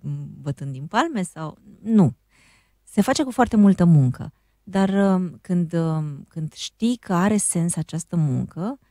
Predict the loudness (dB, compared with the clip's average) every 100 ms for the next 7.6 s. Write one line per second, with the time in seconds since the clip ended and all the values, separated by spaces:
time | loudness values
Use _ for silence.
0 | _ -20 -20 -8 -4 -4 2 2 4 0
1 | -2 2 2 4 -2 -2 -4 -4 -4 -4
2 | -8 -10 -6 -6 -8 _ _ _ -10 -10
3 | -6 -8 -8 -10 -10 -8 -8 -10 -12 -16
4 | -20 _ _ -16 _ _ -14 -12 -14 -12
5 | -14 -12 -8 -6 -4 -4 -6 -8 -10 -10
6 | -12 -12 -12 -4 -2 0 -4 -4 0 0
7 | 0 -4 -8 -6 -2 0